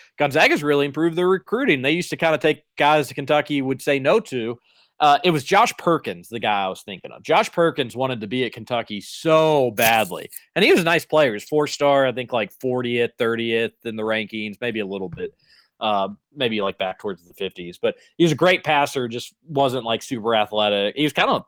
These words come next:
you know, similar to, like, a Devin Askew, if we're being honest. But, uh, no, I, I think he ended up having a nice little career at Gonzaga, if I'm not mistaken. I don't know really what happened to him.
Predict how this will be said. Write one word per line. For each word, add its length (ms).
you 140
know, 200
similar 420
to, 80
like, 160
a 60
Devin 260
Askew, 400
if 120
we're 80
being 180
honest. 400
But, 260
uh, 380
no, 100
I, 340
I 60
think 160
he 60
ended 140
up 80
having 200
a 60
nice 160
little 100
career 440
at 100
Gonzaga, 480
if 100
I'm 120
not 120
mistaken. 480
I 80
don't 140
know 160
really 260
what 140
happened 300
to 100
him. 120